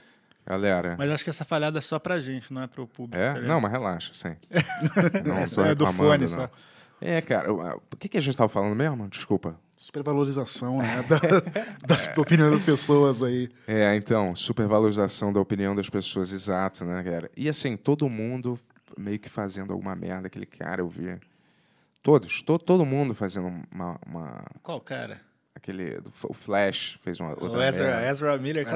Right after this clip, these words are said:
Speaker 3: Ezra
Speaker 2: dia
Speaker 3: Miller,
Speaker 2: melhor, né, cara?
Speaker 3: sim.
Speaker 1: É.
Speaker 2: Cada dia uma novidade
Speaker 3: Brigando
Speaker 2: boa,
Speaker 3: com a
Speaker 2: assim.
Speaker 3: galera nos bares do Havaí.
Speaker 1: Por isso que eu falei
Speaker 2: Nossa
Speaker 1: daquele
Speaker 2: Senhora.
Speaker 1: negócio, assim, eu realmente, eu não s-, sou, ah, fatalista, assim, nesse sentido, mas alguma coisa,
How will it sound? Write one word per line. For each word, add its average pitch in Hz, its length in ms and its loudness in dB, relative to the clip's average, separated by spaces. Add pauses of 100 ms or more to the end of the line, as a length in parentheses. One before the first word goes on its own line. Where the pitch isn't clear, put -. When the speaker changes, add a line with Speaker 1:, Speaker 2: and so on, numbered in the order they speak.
Speaker 3:
Ezra 147 40 4
Speaker 2:
dia 196 160 6
Speaker 3:
Miller, 156 180 4
Speaker 2:
melhor, 123 260 2
né, 135 120 -4
cara? 117 260 -4
Speaker 3:
sim. 92 260 -12
Speaker 1:
É. 87 400 -6
Speaker 2:
Cada 147 260 2
dia 156 200 2
uma 208 160 2
novidade 147 500 0
Speaker 3:
Brigando 120 160 0
Speaker 2:
boa, 131 160 4
Speaker 3:
com 120 60 2
a 120 80 0
Speaker 2:
assim. 117 80 -2
Speaker 3:
galera 120 220 -2
nos 113 220 -8
bares 110 400 -10
do 107 120 -12
Havaí. 104 560 -10
Speaker 1:
Por 156 100 2
isso 196 140 0
que 180 60 2
eu 180 40 4
falei 131 320 2
Speaker 2:
Nossa 113 80 4
Speaker 1:
daquele 117 160 0
Speaker 2:
Senhora. 101 180 2
Speaker 1:
negócio, 98 300 2
assim, 90 320 -6
eu 104 140 2
realmente, 110 720 -2 (180)
eu 85 60 -12
não 101 120 -10
s-, - 360 -14
sou, 90 400 -4 (480)
ah, - 220 -16 (680)
fatalista, 85 760 -4
assim, 82 180 -10
nesse 87 200 -10
sentido, - 420 -10
mas 90 280 -6 (560)
alguma 101 400 -6
coisa, 95 580 -2